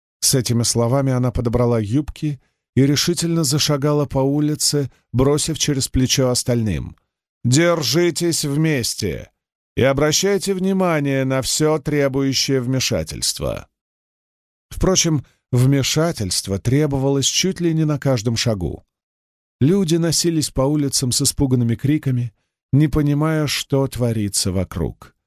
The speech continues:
Мебель, посуда, домашняя утварь, самые разнообразные предметы ни с того ни с сего срывались с места и принимались прыгать или летать. Двери и окна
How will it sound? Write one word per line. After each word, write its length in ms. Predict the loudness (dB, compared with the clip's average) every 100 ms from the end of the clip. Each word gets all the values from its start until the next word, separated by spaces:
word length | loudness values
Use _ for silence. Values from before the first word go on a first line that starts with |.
| _ _ _ 2
Мебель, 600 | 4 4 2 0 -2 -4
посуда, 760 | -4 -2 0 2 2 0 -4 -10 _ -2
домашняя 680 | 0 0 -2 -2 -2 -2 -2
утварь, 500 | -2 0 -2 -2 -6 _ _
самые 500 | -2 0 0 0 0
разнообразные 760 | 0 0 0 0 0 0 0 -2
предметы 800 | -2 -2 0 0 0 -4 -8 -10 _ _ _
ни 200 | 0 2
с 120 | 2 0
того 300 | 0 0 0
ни 140 | -2
с 80 | 0
сего 300 | 0 0 0
срывались 680 | -2 -2 0 0 0 -2
с 120 | -2 0
места 560 | 0 -2 -2 -2 -2 -10 _ -2
и 160 | 0
принимались 640 | 0 0 2 2 0 -2 -2
прыгать 600 | 0 0 0 -2 -4 -2
или 280 | 2 2 2
летать. 720 | 0 -2 -4 -8 -6 -10 -12 _ _ _ _ _ _ _ _ 0
Двери 400 | 4 4 4 2
и 80 | 2
окна 500 | 0 -2 -4 -4